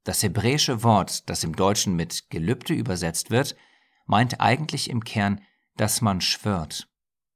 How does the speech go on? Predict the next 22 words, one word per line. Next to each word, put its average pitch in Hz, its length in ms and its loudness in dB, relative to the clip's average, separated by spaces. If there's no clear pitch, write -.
Tut - 280 -2
man 127 140 4
also 87 240 0
ein 78 180 -2
Gelübde, 90 580 -2
schwört - 440 0
man 85 140 -2
etwas. - 520 -10
Aber 85 180 2
man 80 140 0
schwört 101 380 0
nicht 90 340 -4
irgendwem 95 580 0
etwas, 101 480 -2
sondern 95 460 -2
Gott. - 400 -8
Was 92 300 -4
man 104 180 2
dann 107 240 2
Gott 113 300 0
genau 113 300 4
schwört, 113 680 -2